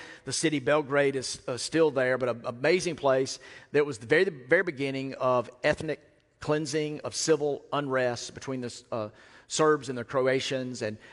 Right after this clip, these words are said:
I remember just being there, what an amazing time it was as the winds of change were sweeping through, uh, Central Europe, Western Europe, uh, even Eastern Europe.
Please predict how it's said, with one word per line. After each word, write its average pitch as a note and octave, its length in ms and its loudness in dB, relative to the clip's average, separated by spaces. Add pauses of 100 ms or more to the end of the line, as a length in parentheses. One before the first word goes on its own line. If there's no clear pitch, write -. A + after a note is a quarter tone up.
I D3 100 6
remember C#3+ 480 0
just A#2+ 260 -10
being D3 240 -2
there, C3 180 4
what C3 140 0
an A#2 120 0
amazing C3 400 -2
time C#3 320 0
it B2+ 120 -6
was B2+ 360 0
as A2 120 -6
the A2+ 80 -6
winds C3 280 -6
of A#2+ 80 -10
change C3 360 -4
were A#2 80 -8
sweeping C3+ 500 -4
through, C3 440 0
uh, A2+ 120 -10
Central C#3 560 -2 (160)
Europe, C#3 360 0
Western C3+ 360 0
Europe, C3+ 320 2
uh, A2+ 220 -4
even B2+ 380 -4
Eastern C3+ 300 -4
Europe. B2+ 360 -2